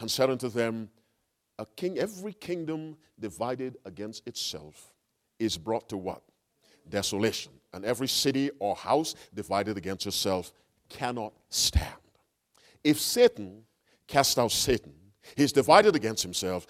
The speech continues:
How shall then his kingdom stand? And if I by Beelzebub cast out devils, by whom do your children cast them out? Therefore they shall be your judges. What Christ is saying, "Look, you Pharisees, you have disciples, those whom you teach,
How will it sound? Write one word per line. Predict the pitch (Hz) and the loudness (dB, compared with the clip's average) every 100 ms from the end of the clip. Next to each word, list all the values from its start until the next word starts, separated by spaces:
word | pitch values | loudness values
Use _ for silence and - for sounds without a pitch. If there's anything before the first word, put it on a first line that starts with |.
| - | -8
How | - 123 | -2 0
shall | - 117 | 2 2
then | - 104 | 2 -4
his | 104 - | -2 -4
kingdom | 87 92 135 | -4 -2 4
stand? | - 175 139 - - - | 8 10 8 2 -10 -2
And | 120 | 2
if | - | 10
I | 180 214 | 12 12
by | 151 143 | 12 8
Beelzebub | 131 139 240 202 139 127 - | 10 12 12 12 4 2 4
cast | 143 - 120 | 4 4 2
out | 110 | 4
devils, | 82 233 135 147 196 - - - - | 12 12 10 4 4 0 -6 -14 -8
by | 107 131 | -2 -2
whom | 113 175 196 151 | 0 -2 -2 0
do | 135 | 0
your | 139 277 | 0 -2
children | - 143 127 107 | -4 -6 -6 -10
cast | - 92 - | -10 -10 -8
them | 98 | -10
out? | 85 - | -4 4
Therefore | 123 113 107 | 4 4 -4
they | 104 | -4
shall | 101 117 117 | -4 0 2
be | 139 | 8
your | 208 | 8
judges. | 190 240 214 123 - - | 12 12 12 4 -12 -10
What | - 143 | -4 -2
Christ | - 202 190 | 2 2 2
is | 151 | 0
saying, | - 147 | 0 0
"Look, | 143 143 | 0 0
you | 277 | -4
Pharisees, | - 175 147 147 127 | -2 -2 0 -2 -2
you | 147 | -2
have | 127 | -2
disciples, | 110 - 120 - 151 - - | -4 -2 -4 -2 -4 -6 -4
those | - 127 | 0 2
whom | 123 113 | 2 -2
you | 110 | -2
teach, | - 151 | 0 -2